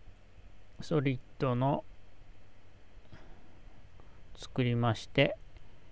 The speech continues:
ここにシミュレーション、エフェクトのシミュレーションで、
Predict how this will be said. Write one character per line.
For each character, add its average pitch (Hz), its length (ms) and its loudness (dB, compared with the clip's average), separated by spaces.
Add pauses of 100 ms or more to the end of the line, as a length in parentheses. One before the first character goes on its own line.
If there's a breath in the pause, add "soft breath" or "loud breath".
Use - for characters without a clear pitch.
(600)
こ - 180 -2
こ 135 180 4
に 139 260 6 (420)
シ - 200 0
ミ 135 220 6
ュ 127 40 6
レ 127 220 10
ー - 20 6
シ - 160 -2
ョ 117 260 6
ン、 123 100 4
エ 110 60 8
フ 143 120 2
ェ 123 80 6
ク - 120 -6
ト - 140 0
の 117 260 4
シ - 220 0
ミ 123 160 6
ュ - 20 4
レ 117 160 8
ー 113 40 6
シ - 140 -2
ョ 120 120 -2
ン 113 100 2
で、 131 220 10